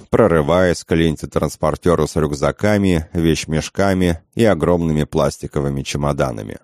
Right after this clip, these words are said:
Капитаном нашей команды был Тони. Хотя его познания в ориентировании ограничивались тем, что он много лет назад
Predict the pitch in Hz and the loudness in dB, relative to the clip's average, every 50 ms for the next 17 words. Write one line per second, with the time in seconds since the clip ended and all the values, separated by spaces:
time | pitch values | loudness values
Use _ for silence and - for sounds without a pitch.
0 | _ _ _ _ _ _ _ _ _ _ - 104 - - 117 - - 131 127 123 | _ _ _ _ _ _ _ _ _ _ -4 0 2 2 0 2 2 2 4 4
1 | 120 113 98 82 90 104 110 107 101 - 107 92 - 98 95 98 104 107 107 104 | 4 2 2 2 2 2 2 2 0 -2 -4 -2 0 0 0 2 2 2 2 2
2 | 98 92 98 90 - - 85 85 98 95 92 85 - - 101 82 67 64 60 50 | 2 2 2 2 0 -2 0 2 2 2 2 0 0 0 0 0 0 0 -4 -10
3 | - - _ _ _ _ _ _ _ _ _ _ _ - - - 90 - - 90 | -12 -16 _ _ _ _ _ _ _ _ _ _ _ -6 -2 -2 -2 0 2 2
4 | 82 78 73 73 76 - - 78 78 69 71 78 76 71 71 71 71 71 76 76 | 2 4 4 2 0 0 0 0 -2 0 -2 -2 -2 0 0 0 -2 -2 -2 -2
5 | 78 76 71 - - 82 73 76 71 71 69 69 69 71 69 - - - 90 80 | -2 -4 -4 -2 -2 0 0 0 0 0 0 -2 -2 -2 -4 -4 -4 -4 -4 -2
6 | 78 85 82 80 80 73 - - 71 69 69 71 73 71 - - - - 80 76 | -2 -2 -2 -2 -2 -4 -6 -6 -4 -2 -2 -2 -2 -2 -6 -8 -4 -2 -2 -2
7 | 71 65 62 - - - 80 78 78 78 78 80 80 78 73 67 73 73 73 73 | -2 -4 -6 -6 -4 -2 -2 0 0 0 -2 0 0 0 -2 -2 -2 -2 0 0
8 | 71 - - 73 73 76 67 76 73 73 | -2 -2 -2 -2 -2 -2 -2 -2 -2 -2